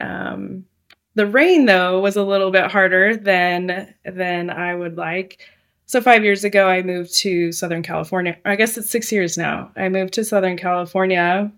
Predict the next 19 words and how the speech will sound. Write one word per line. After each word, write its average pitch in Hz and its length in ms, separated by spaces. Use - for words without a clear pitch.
for, 170 640
um, 165 420
some - 180
other 262 400
work 208 260
opportunities 185 800
at 175 180
the 185 60
time. 180 600
And, 180 420
uh, 175 460
it's - 140
a 208 60
lot 220 160
easier 214 220
to 208 40
be 202 120
barefoot 170 580
year-round 170 580